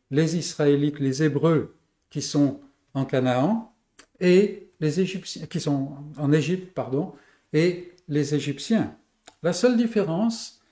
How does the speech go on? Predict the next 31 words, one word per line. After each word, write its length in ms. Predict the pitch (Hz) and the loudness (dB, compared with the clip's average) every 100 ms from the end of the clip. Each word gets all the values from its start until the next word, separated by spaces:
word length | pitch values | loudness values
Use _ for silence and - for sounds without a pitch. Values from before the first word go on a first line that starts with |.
| _ _ | _ _
c'est 240 | - 175 | -6 0
quelque 260 | 233 240 208 | 2 2 0
chose 380 | 196 170 180 180 | 0 0 0 -4
qui 240 | 151 139 | -2 4
est, 340 | 139 131 - _ _ _ _ _ _ _ _ - | 4 4 -4 _ _ _ _ _ _ _ _ -6
aux 140 | 147 | -4
yeux 280 | 123 151 180 | 0 4 6
de 80 | 135 | 6
l'homme, 300 | 139 139 113 | 6 6 2
ridicule, 760 | 107 117 117 - 196 151 90 - _ _ _ _ | -4 -8 -8 -2 -2 -2 -6 -16 _ _ _ _
en 100 | 127 | -12
fait. 420 | 104 - 110 - - _ _ _ _ _ _ - | -10 -10 -10 -12 -20 _ _ _ _ _ _ -10
Il 80 | 139 | -8
fallait 280 | 135 131 127 | 0 2 4
mettre 240 | 139 165 | 2 0
du 140 | 123 131 | -4 -10
sang 520 | - 151 175 226 - _ _ _ _ | -4 0 0 -2 -10 _ _ _ _
sur 380 | - - 143 131 | -16 -8 -4 -2
les, 320 | 127 123 123 | -2 -2 -4
les 240 | 123 120 | -6 -6
lin-, 400 | 117 117 156 165 160 | -4 0 0 0 -4
le 200 | 139 139 | 0 2
linteau 460 | 151 160 147 156 | 4 2 2 4
et 80 | 202 | 4
les, 260 | 127 135 135 | 4 0 0
les 200 | 135 127 - _ _ | -4 -6 -10 _ _
poteaux 340 | 175 180 180 | -4 -2 -2
de, 220 | 147 135 123 | 0 0 0
de 120 | 127 | -2
la 160 | 123 | -4
porte. 580 | 117 - 151 - - - | -6 -2 -2 -4 -18 -20